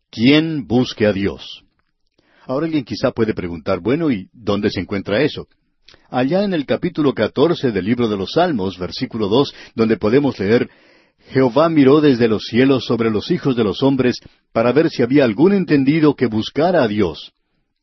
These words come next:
¿Y sabe, amigo oyente? No había ninguno. El versículo tres dice, "Todos se desviaron, a una se han corrompido, no hay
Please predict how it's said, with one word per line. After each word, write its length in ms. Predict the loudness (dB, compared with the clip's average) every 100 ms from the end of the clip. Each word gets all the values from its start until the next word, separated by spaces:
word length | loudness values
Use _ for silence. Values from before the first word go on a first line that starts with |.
| _ -8
¿Y 120 | -6
sabe, 280 | -2 -2 0
amigo 180 | 0
oyente? 380 | 0 0 -2 -6 _ _ _ _
No 260 | -4 0 0
había 260 | 2 2
ninguno. 600 | 4 2 4 4 4 0 -2 _ _ _ -12 -2
El 160 | 2
versículo 480 | 2 0 -2 0 0
tres 220 | 2 0
dice, 320 | 0 0 0 -2 _ _ _
"Todos 520 | 2 6 6 6 4 4
se 120 | 2
desviaron, 680 | 2 0 0 0 0 -4 -14 -20 -4
a 200 | 0 2
una 400 | 4 2 2 0
se 180 | 2 2
han 160 | 2
corrompido, 840 | 2 2 2 0 -4 -4 2 2 2 _
no 240 | -2 2
hay 140 | 2